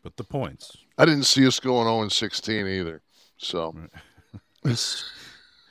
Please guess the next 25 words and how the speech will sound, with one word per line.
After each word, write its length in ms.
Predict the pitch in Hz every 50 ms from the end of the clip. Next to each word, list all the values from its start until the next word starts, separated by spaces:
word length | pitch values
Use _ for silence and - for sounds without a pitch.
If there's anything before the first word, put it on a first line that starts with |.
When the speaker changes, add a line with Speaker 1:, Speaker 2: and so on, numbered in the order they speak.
| 151 - - - 170 - - _
Speaker 1:
Yeah, 180 | - 127 156 147
I 60 | 135
had 160 | 139 139 131
'em 80 | 131 120
last 240 | 113 107 104 - 104
week. 100 | 80 78
I 60 | 82
took 180 | - 113 104
the 100 | - -
points. 300 | 82 - - 80 73 -
I 60 | - 76
took 240 | - - 92 -
Lions 320 | 90 87 87 90 90 85 92
in 80 | 82
the 60 | 78 80
four 240 | - - 78 76
and 80 | 76 73
a 40 | 67
half, 300 | 69 80 80 85 - -
and 80 | 117
they 80 | 117 117
won 200 | 117 120 120 120
outright. 380 | 117 113 - - 69 69 67 - _ _ _ _ _ _ _ _ _ _ -
Speaker 2:
Yep. 160 | 90 98 117 - - - - - - - - - _ - - - _ - -
Speaker 1:
Um, 420 | 151 165 175 180 180 180 175 160